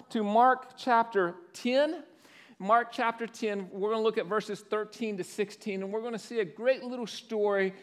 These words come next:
about how Jesus demonstrates love to children. Let's go ahead and start reading. It says,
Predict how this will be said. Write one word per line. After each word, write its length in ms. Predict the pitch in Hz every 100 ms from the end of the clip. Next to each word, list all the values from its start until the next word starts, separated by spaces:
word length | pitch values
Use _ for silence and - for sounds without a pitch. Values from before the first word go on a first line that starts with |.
| - -
about 260 | 175 185 -
how 200 | 208 185
Jesus 560 | 147 233 269 240 220 -
demonstrates 960 | 165 226 247 220 - - 190 180 -
love 720 | 175 180 214 202 160 151 151 - _ _ _ _ _ _
to 80 | 170
children. 480 | 160 190 175 151 147
Let's 120 | 180
go 200 | - 202
ahead 320 | 180 185 180
and 100 | 170
start 260 | 160 180 156
reading. 340 | 156 165 170 165
It 100 | 160
says, 280 | 202 180